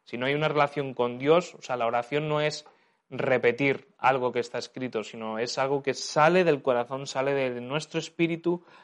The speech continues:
para hablar con Dios y expresarle. Hay oraciones de gratitud, hay de, eh, oraciones de alabanza,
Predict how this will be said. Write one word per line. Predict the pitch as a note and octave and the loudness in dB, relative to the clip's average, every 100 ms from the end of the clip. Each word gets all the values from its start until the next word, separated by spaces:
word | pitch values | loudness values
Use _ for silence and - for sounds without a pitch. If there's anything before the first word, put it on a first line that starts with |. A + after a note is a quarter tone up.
| _ | _
para | C3 A#2+ | -4 0
hablar | A#2+ B2+ D3 | 0 -2 -2
con | D#3 D3+ | -4 -2
Dios | D3 C#3+ | -2 -2
y | |
expresarle. | B2 - A#2+ A2+ C3+ C3 A#2 G2 _ _ _ | -4 -6 -10 -6 -4 -4 -6 -14 _ _ _
Hay | - C3+ C3+ C3+ | -4 -2 0 0
oraciones | B2+ A#2+ A2+ C#3 C3+ | 0 -2 -4 -8 -4
de | A#2+ | -4
gratitud, | A2 G#2+ G#2 D3 E3 E3 _ _ _ - | -6 -10 -8 -4 -4 -6 _ _ _ -6
hay | B2+ C3 | -2 0
de, | C3 B2+ - _ - - | 0 -2 -6 _ -14 -4
eh, | C3+ B2+ B2 - | 0 2 0 0
oraciones | C3 A#2 C#3 C#3 C3 | 0 -2 -2 -4 -4
de | |
alabanza, | B2 G#2+ A#2+ D3 - E3 | -2 -2 -4 -6 -4 -4